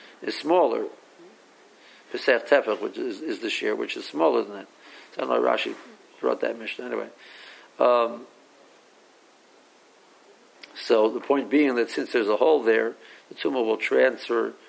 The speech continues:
from outside, under the gigas, into inside the house. And as he put, the Fikach Sasmuhu B'Kli Cheres. They blocked it with a,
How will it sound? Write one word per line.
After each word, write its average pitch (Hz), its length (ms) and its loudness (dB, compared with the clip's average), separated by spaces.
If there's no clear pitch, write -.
from 123 260 -6
outside, 123 720 0
under 127 220 0
the 107 120 0
gigas, 113 380 0
into 127 320 0
inside 117 340 0
the 101 80 -8
house. - 400 -12
And - 160 -2
as 110 220 -8
he 113 100 0
put, 165 260 2
the 127 160 2
Fikach 131 640 0
Sasmuhu - 1500 0
B'Kli - 400 -6
Cheres. 107 460 -8
They 127 100 2
blocked 160 380 2
it - 40 2
with 131 120 2
a, - 200 -8